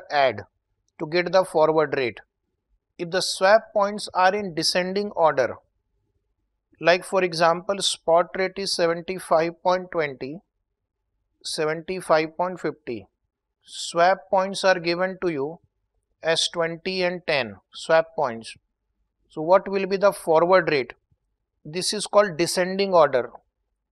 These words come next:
The swap point for buying is more than swap point for selling, then you will deduct it. So seventy-five point twenty minus point twenty, seventy-five, and seventy-five point fifty minus point ten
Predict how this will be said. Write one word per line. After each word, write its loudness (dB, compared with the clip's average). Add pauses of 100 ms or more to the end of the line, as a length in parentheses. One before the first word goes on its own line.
The -2
swap 4
point 0
for 0
buying 2
is -4
more -2
than -2
swap 0
point -2
for 0
selling, -4 (340)
then -4
you 0
will 0
deduct 4
it. -6 (420)
So -8
seventy-five 0
point -2
twenty -4
minus 0
point -4
twenty, -2 (800)
seventy-five, -2 (1040)
and -8
seventy-five 0
point -2
fifty -6
minus -2
point -4
ten -4